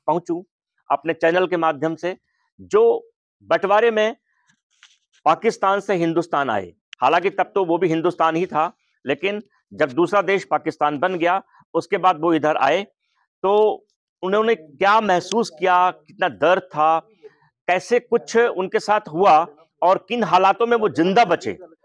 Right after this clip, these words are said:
और जिंदा आकर के उन्होंने यहाँ पर अपने आप को कैसे establish किया और अभी तक वो हमारे बीच में जीवित रह पाए। COVID का दौर बीता, उसके बाद तमाम तरह की बीमारियां आईं, लेकिन उनकी जिजीविशा, उनकी longevity थी ये,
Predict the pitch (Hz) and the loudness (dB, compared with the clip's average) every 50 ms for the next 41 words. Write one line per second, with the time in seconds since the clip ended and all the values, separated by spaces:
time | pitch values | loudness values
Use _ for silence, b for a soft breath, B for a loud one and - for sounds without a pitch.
0 | _ _ - 151 170 160 127 170 196 208 208 220 220 202 202 202 - 226 226 - | _ _ 0 2 2 2 2 0 -2 0 2 4 6 4 4 4 2 0 0 0
1 | - 226 220 208 220 220 220 208 226 247 240 _ _ _ _ _ _ _ - 139 | 0 0 0 2 2 0 0 0 0 -2 -2 _ _ _ _ _ _ _ -4 -2
2 | 165 180 208 208 - 226 233 233 233 226 208 - - _ _ - 160 - - 185 | 0 2 2 2 2 2 2 4 4 2 0 -2 -4 _ _ -4 -4 -4 -2 0
3 | 226 220 220 220 - - 226 - 202 190 - - 196 180 165 - - 170 160 151 | 0 2 2 0 0 -2 -2 -2 -2 -2 -2 0 -2 -2 -2 -2 0 0 0 2
4 | 156 185 233 - - - 190 190 190 202 208 202 _ _ _ _ _ _ - 156 | 2 0 -2 -2 -4 -6 -2 0 0 0 0 -2 _ _ _ _ _ _ 0 2
5 | 165 170 160 - 175 165 208 233 - 220 214 214 _ _ _ _ _ _ - 151 | 2 2 2 0 0 0 0 2 0 0 -2 -2 _ _ _ _ _ _ -4 -2
6 | 160 165 165 165 165 165 151 120 165 165 - - 160 180 196 - _ _ _ _ | 0 2 2 2 2 2 0 0 -2 -2 -4 -4 -6 -6 -6 -6 _ _ _ _
7 | - 92 85 - 151 170 165 202 - - 147 139 143 156 - - 104 92 87 85 | -20 -14 -6 -2 -2 0 0 -2 -2 -4 -4 -2 -2 -2 -2 -2 -4 -6 -6 -12
8 | - _ _ _ _ _ _ _ _ _ _ - 135 151 165 175 175 151 170 156 | -18 _ _ _ _ _ _ _ _ _ _ -4 -2 0 0 0 0 0 -2 0
9 | 151 160 160 147 135 147 139 156 156 165 - _ _ _ _ _ _ _ _ - | 0 0 0 0 -2 -4 -2 -2 -4 -4 -6 _ _ _ _ _ _ _ _ -16
10 | - - - - 170 139 147 156 156 - 135 131 135 147 151 143 151 139 147 127 | -16 -10 -6 -4 0 2 2 2 2 0 -2 -2 -2 -2 -2 -2 -4 -4 -4 -4
11 | 147 127 123 123 127 127 131 147 156 147 139 135 147 165 - - - - - - | -6 -6 -6 -2 -2 -2 -2 0 -2 -2 -2 -4 -6 -10 -14 -16 -18 -18 -20 -12
12 | - 113 156 175 170 175 175 190 254 - _ _ _ _ _ - 160 180 156 - | -6 -4 -2 -2 -2 -2 -4 -4 -6 -12 _ _ _ _ _ -6 -6 -4 -2 -4
13 | 214 156 131 151 131 131 170 180 208 180 - 226 208 190 180 175 - 180 170 165 | -4 -2 -2 -2 0 0 0 0 0 -2 0 0 2 2 0 -2 -2 -2 0 0
14 | 156 156 151 160 160 175 170 220 226 _ - 165 151 151 170 190 | 0 0 0 0 -2 -2 -4 -8 -12 _ -10 -8 -6 -6 -6 -6